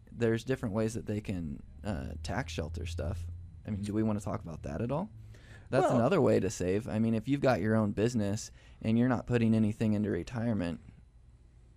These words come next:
Speaker 1: maybe you should. Maybe you should look at that.
Speaker 2: Yeah, like I said, I don't wanna hijack what you guys have got going on here, but, uh, certainly there are lots of ways employers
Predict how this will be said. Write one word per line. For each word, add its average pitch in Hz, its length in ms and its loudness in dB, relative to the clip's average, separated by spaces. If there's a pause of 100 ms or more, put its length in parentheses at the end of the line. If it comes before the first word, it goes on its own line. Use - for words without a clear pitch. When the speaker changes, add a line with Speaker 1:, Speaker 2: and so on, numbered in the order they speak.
(140)
Speaker 1:
maybe 107 240 -2
you 113 120 -2
should. - 360 -4
Maybe 87 220 -6
you 101 80 -4
should - 180 -6
look - 160 -4
at - 120 -6
that. - 200 -8 (760)
Speaker 2:
Yeah, 175 180 4
like 104 180 0
I 107 40 -4
said, 98 160 4
I 113 40 6
don't 120 120 8
wanna 107 140 6
hijack 101 520 4
what 101 140 -2
you 104 80 2
guys 101 240 4
have 95 100 0
got 98 140 4
going 95 200 2
on 110 200 4
here, 98 200 2
but, 90 160 -2 (460)
uh, 98 180 4
certainly 143 400 6
there 98 200 8
are 95 60 6
lots 95 460 4
of 90 100 0
ways 85 320 2
employers 101 800 2